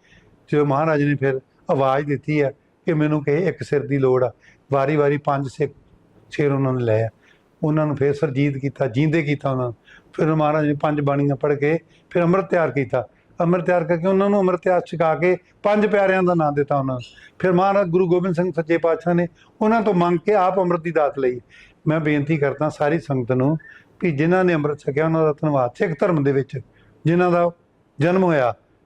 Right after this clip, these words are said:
ਤੇ ਜਿਨ੍ਹਾਂ ਨੇ ਹਾਲੇ ਨਹੀਂ ਛਕਿਆ ਉਹਨਾਂ ਨੂੰ ਮੈਂ ਬੇਨਤੀ ਕਰਨੀ ਚਾਹੁੰਦਾ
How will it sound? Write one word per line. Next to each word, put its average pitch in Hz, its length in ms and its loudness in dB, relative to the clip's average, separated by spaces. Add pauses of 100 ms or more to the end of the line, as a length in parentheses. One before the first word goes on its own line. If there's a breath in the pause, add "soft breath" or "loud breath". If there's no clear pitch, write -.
(120)
ਤੇ 185 80 0
ਜਿਨ੍ਹਾਂ 165 320 2
ਨੇ 165 120 2
ਹਾਲੇ 139 200 -2
ਨਹੀਂ 151 200 -2
ਛਕਿਆ 123 360 0 (400 soft breath)
ਉਹਨਾਂ 180 200 2
ਨੂੰ 170 100 2
ਮੈਂ 160 120 2
ਬੇਨਤੀ 143 340 -2
ਕਰਨੀ 135 280 0
ਚਾਹੁੰਦਾ 135 380 0